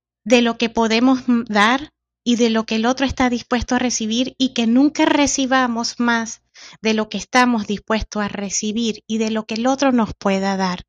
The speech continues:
En pareja, generalmente, nosotros, sobre, históricamente, la mujer da muchísimo más.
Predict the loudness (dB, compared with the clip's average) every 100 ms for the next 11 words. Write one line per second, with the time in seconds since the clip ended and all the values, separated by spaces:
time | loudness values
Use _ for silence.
0 | _ _ _ _ _ _ _ _ _ _
1 | _ -4 0 2 2 4 4 4 4 4
2 | 2 0 -2 0 0 0 2 0 0 -2
3 | -2 -2 -2 -8 -16 _ _ _ _ -6
4 | -4 -2 -4 -6 _ _ -20 _ -16 -4
5 | 0 4 6 6 6 4 2 0 -4 -2
6 | -2 0 0 2 4 4 4 2 6 6
7 | 6 4 -2 -8